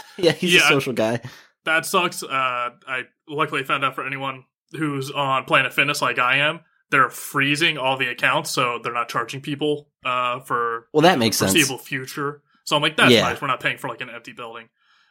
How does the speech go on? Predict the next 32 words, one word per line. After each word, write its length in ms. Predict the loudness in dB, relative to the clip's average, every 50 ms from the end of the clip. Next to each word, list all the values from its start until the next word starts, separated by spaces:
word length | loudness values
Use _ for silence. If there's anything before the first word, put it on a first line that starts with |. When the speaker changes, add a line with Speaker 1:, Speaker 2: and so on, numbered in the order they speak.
| _ _ _ -8
Speaker 2:
Um, 360 | -6 -4 -4 -4 -6 -10 -16 _ _ _ _ _ _ _ _ _ _ _ 0
yeah, 280 | 4 4 6 6 4
there's, 260 | 2 2 0 0 0
like, 220 | 2 2 0 0 0
little 340 | 0 2 2 4 4 4 4
inconveniences, 680 | 4 0 -2 -6 -6 -6 -6 -6 -6 -4 -4 -4 -2
like, 160 | -2 -2 0 0
I 80 | 0 2
can't 220 | 2 0 0 2
go 80 | 0 -2
to 60 | -2
the 60 | -2
gym 320 | -2 -2 0 0 -2 -2 -2
or, 140 | -2 -2
like, 240 | -2 -2 -4 -6 -8 -12 -4 4
the 80 | 4 6
grocery 340 | 6 8 6 6 4 2 0
store's, 280 | 0 0 0 0 0 -2
like, 160 | -4 -6 -4
picked 200 | -4 -6 -6 -6
clean 280 | -6 -2 -2 0 0 0
almost 220 | -2 -2 0 2
every 140 | 0 0 2
time 120 | 0 -2 -2
I 40 | 0
go 140 | -2 0 0
or 100 | 0 0
stuff 220 | 0 -2 -2 -2
like 140 | -4 -6 -2
that. 220 | 0 0 0 0 -2
But, 80 | -4 -2
like, 300 | 0 0 0 0 -4 _